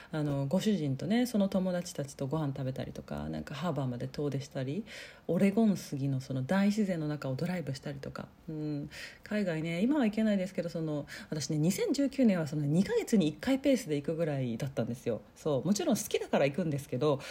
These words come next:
あの、海外に行くって、その、何がいいってさ、なんかいろんなことがリセットできるんですよね。だから定期的に行きたい。そう、普段の自分と全く切り離された場所で、そのまとまった時間をね、過ごす。うーん、何者でもない自分に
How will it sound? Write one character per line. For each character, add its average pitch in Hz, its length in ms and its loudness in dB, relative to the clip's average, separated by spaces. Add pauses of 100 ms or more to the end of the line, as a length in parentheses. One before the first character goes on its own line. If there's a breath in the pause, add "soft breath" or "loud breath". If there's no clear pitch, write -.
(220 loud breath)
あ 165 120 -2
の、 135 160 -2 (100)
海 523 240 0
外 180 160 4
に 151 100 0
行 147 60 -6
く 143 60 -2
っ - 20 -8
て、 131 460 -4
そ - 120 -8
の、 120 200 -2
何 285 300 -2
が 180 80 2
い 147 40 0
い - 40 0
っ - 20 -14
て 147 100 -10
さ、 139 100 -6
な 135 120 -2
ん - 20 -16
か - 80 -4
い 165 80 0
ろ 247 100 6
ん - 80 -6
な 466 100 -8
こ - 140 -16
と 254 120 -2
が 143 80 0
リ 139 120 0
セ - 180 -4
ッ - 200 -10
ト 180 120 0
で 156 140 0
き 165 220 -6
る 143 160 -2
ん 127 100 0
で 117 120 0
す - 160 -10
よ 127 80 -4
ね。 233 260 -2
だ 339 80 -2
か 349 140 -4
ら 220 80 2
定 175 200 -2
期 - 80 -18
的 156 240 -6
に 151 100 -2
行 139 100 -6
き - 40 -20
た 135 140 -6
い。 131 180 -4 (260 loud breath)
そ 175 100 -2
う、 - 20 -2
普 311 140 -4
段 262 280 6
の 202 180 6
自 180 140 -2
分 190 200 2
と 196 100 -2
全 165 320 0
く 262 140 -2
切 269 160 0
り 262 80 4
離 269 260 2
さ 269 140 0
れ 233 100 0
た 170 140 -2
場 143 120 -4
所 147 160 -8
で、 147 140 -2
そ 143 120 -10
の 143 60 -4
ま 131 160 -2
と 208 120 0
ま 233 80 4
っ 233 100 -2
た 233 140 2
時 214 100 2
間 214 220 2
を 214 40 4
ね、 214 120 4
過 202 160 -6
ご 185 100 0
す。 143 260 -6 (680 loud breath)
う 165 40 -2
ー 170 40 0
ん、 156 520 0
何 180 240 4
者 202 240 6
で 196 100 0
も 165 120 -2
な 156 120 0
い 151 40 -2
自 143 180 -6
分 151 360 -4
に 160 240 0